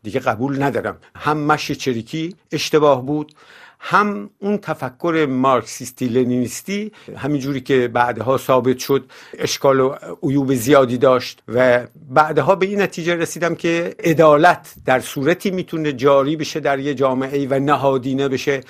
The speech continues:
که خود اون مردم آگاهانه بخوان و نه اینکه یک حزبی به زور بخواد به مردم اونو غالب بکنه و مردم رو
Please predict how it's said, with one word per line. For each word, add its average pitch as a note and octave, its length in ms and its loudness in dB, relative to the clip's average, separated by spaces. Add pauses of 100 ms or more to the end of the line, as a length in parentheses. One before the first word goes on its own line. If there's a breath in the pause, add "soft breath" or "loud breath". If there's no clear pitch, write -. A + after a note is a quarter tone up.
که - 100 -4
خود A3+ 360 2
اون F#3+ 260 2
مردم C3+ 760 0 (120)
آگاهانه B2+ 680 2
بخوان A2+ 460 -4 (140)
و B2+ 100 0
نه D#3+ 100 2
اینکه D#3+ 300 0
یک D3+ 360 -6
حزبی D#3 480 -4
به B2 180 0
زور F#3 540 -2 (320 loud breath)
بخواد D3 360 0 (220 soft breath)
به A#2 120 -4
مردم B2+ 420 0
اونو D3 380 -2 (240 soft breath)
غالب C#3+ 360 0
بکنه D3+ 380 0
و C3 100 2
مردم A#2 380 -2
رو C#3 240 0